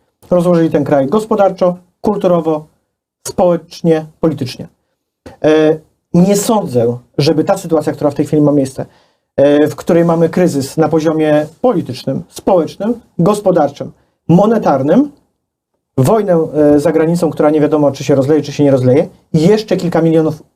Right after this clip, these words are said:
uchodźców, którzy niestety, moim zdaniem, są w zły sposób, em, przyjmowani przez, e, państwo polskie, ponieważ jak najbardziej trzeba uchodźcom pomagać. Jak najbardziej trzeba dbać o to, żeby oni mieli bezpieczny dach nad głową i,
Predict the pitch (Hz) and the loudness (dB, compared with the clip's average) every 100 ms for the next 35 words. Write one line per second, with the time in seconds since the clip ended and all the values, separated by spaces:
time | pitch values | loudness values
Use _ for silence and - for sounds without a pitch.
0 | _ - 180 135 123 220 247 - - 233 | _ -4 0 -2 -2 -4 -4 -8 -4 -2
1 | 190 127 107 - 175 190 160 147 151 143 | 0 -2 -4 0 0 0 -2 0 2 2
2 | 135 - 208 220 208 202 311 - 160 131 | 2 0 0 -2 0 2 2 2 -4 -4
3 | - _ _ _ _ 139 139 143 139 147 | -10 _ _ _ _ 2 4 4 4 4
4 | 147 147 165 147 147 143 147 139 - 139 | 2 2 0 2 0 0 -2 -2 0 4
5 | 135 135 135 151 147 156 139 135 147 170 | 4 4 2 -2 -2 -2 -2 -4 -2 0
6 | 170 170 175 _ _ _ - 160 170 175 | 0 0 -4 _ _ _ -2 -2 0 0
7 | 185 180 185 - 165 160 175 185 180 202 | 0 -2 -4 -2 -2 -2 -4 -2 -2 0
8 | 170 - _ _ _ - 151 175 180 175 | -2 -6 _ _ _ -2 0 2 0 0
9 | 180 185 180 170 165 - 139 160 175 165 | -2 -2 -2 -2 -2 -4 -4 -2 -2 -2
10 | 165 156 156 156 156 156 156 151 147 170 | -2 0 0 0 0 2 0 0 -2 -4
11 | - 151 151 143 135 170 165 156 | -2 -2 0 -2 0 0 0 0